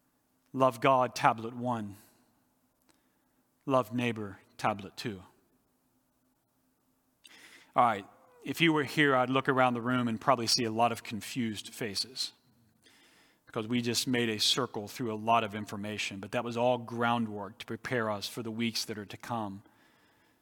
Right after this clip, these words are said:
We will go back and review and rehearse and think through everything I just said in a variety of ways in the next ten weeks after this.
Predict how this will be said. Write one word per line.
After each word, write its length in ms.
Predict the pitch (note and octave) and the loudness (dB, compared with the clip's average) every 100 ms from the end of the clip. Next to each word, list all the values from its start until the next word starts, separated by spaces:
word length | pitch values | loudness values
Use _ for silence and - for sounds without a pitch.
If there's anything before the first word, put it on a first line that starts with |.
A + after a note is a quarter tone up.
| _ _ _ _ _ _ _ _ G4+ | _ _ _ _ _ _ _ _ -14
We 440 | C#3 E3 F3+ C#3 C#3+ | -12 -10 -4 0 2
will 160 | C3+ | 2
go 200 | B2 B2+ | 2 2
back 360 | B2 B2+ B2 C3 | 6 6 4 0
and 100 | A#2+ | -4
review 760 | A2+ A2+ A#2+ B2+ A#2+ A#2 F3 C#4+ - - - _ - | -4 -4 0 2 2 -2 -8 -14 -20 -20 -20 _ -12
and 160 | C#3+ A2+ | -6 -4
rehearse 760 | A#2+ G#2 - C#3 B2 A2+ - - | -4 -4 0 0 2 0 0 -2
and 160 | C#3 A#2+ | -6 -8
think 420 | - C3+ C3 - | -4 0 0 -4
through 300 | - C3+ B2+ - | -4 -2 -2 -2
everything 680 | C3 C#3 D3 C3+ C#3+ C3+ C3 | 0 2 2 0 0 0 0
I 200 | A#2+ A#2+ | 0 0
just 320 | A2+ A2+ - | -2 0 0
said 460 | - A2+ A2+ A2 - | 0 0 -2 -4 -6
in 120 | B2 | -8
a 40 | G#2+ | -6
variety 540 | A2+ A2+ A#2+ B2 A#2 | -6 2 4 4 2
of 100 | G#2+ | -6
ways 560 | G#2+ A#2 G#2+ G#2 G#2+ - | -4 -2 -2 -4 -8 -6
in 120 | C3 | -6
the 80 | G#2+ | -4
next 460 | G#2+ A#2 A2 - - | -2 -2 -2 -6 -6
ten 280 | - C3 A#2 | -2 -2 0
weeks 340 | A2+ - - C3+ | -4 -4 -6 -2
after 300 | A#2 - G2+ | -2 -4 -10
this. 540 | A2+ F#2+ F2+ - | -8 -8 -6 -6